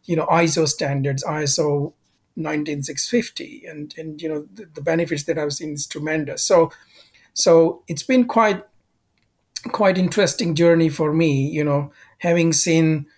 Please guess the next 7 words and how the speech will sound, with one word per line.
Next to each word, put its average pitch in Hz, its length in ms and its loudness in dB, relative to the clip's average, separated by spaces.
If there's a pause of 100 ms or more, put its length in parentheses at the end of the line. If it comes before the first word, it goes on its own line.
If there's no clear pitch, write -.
(200)
you 160 120 -2
know, 156 60 2
the 156 120 -2
application 170 680 2
of 147 140 -2
standards, 156 720 0
uh, 151 300 0